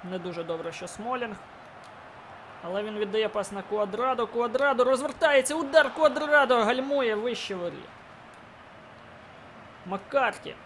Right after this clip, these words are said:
заблокував. Тепер буде Рафінія. А ми подамо. Але,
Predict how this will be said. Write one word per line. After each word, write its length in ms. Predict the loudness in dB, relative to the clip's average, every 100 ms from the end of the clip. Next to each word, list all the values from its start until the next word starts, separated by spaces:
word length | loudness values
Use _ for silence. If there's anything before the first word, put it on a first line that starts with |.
| -20 -20 -20 -20 -20 -12
заблокував. 760 | -10 -6 -8 -6 -2 0 -2 -4 -12 -20 -20 -20 -20 -18
Тепер 280 | -12 -8 -6
буде 240 | -6 -4
Рафінія. 640 | -6 -6 -10 -8 -4 -4 -6 -12 -20 -20 -20 -20 -20 -20 -20 -20 -10
А 60 | -6
ми 140 | -4
подамо. 600 | 0 2 2 4 4 4 2 -16 -20 -20 -20 -20 -20 -12
Але, 380 | -8 -6 -4 -6